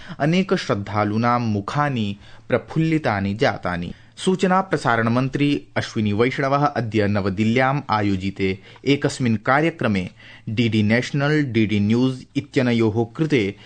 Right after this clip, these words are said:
सेवा पर्व निमित्तं विशेष कार्यक्रमाणां शृङ्खलायाः शुभारम्भं कृतवान्। एतस्मिन् त्रीणि वृत्तचित्राणि, एकः विशेष कार्यक्रमश्च सम्मेलितः।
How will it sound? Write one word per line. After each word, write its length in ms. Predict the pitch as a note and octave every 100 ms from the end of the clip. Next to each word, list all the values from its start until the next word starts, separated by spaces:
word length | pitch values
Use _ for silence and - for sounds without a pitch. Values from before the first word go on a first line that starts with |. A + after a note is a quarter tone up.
| - -
सेवा 440 | - D#3+ D#3+ E3+
पर्व 360 | E3 B2 A2+ A2
निमित्तं 760 | G#2+ A2 D3 D3+ - E3+ E3+
विशेष 380 | A2+ - A#2 A2+
कार्यक्रमाणां 1080 | A2 A2 G#2+ G#2 - C3 C3 C3 B2+ C3 C#3
शृङ्खलायाः 1200 | - G#2+ G2+ A#2 G2+ G#2 G#2 A2+ A2+ G2+ - - - -
शुभारम्भं 680 | - C3+ C#3+ C#3 A#2+ G#2 G#2+
कृतवान्। 540 | A2+ C#3 G#2+ F#2+ G2 - - - - - - - D#3
एतस्मिन् 500 | E3 F3 F#3 F#3+ F#3+
त्रीणि 380 | A#2 A#2 A#2
वृत्तचित्राणि, 1000 | G#2 A2 A2+ A#2+ A#2+ C3 C#3+ D#3 D#3 D#3+ D3+ B2+
एकः 380 | A#2+ C3 A#2+
विशेष 460 | A#2+ A2 - B2+ B2+
कार्यक्रमश्च 920 | D3 B2 G#2 G2+ G2+ A#2 B2 D3 -
सम्मेलितः। 920 | G#2 G2 - C#3 G#2+ G2+ F#2 F2+ F#2+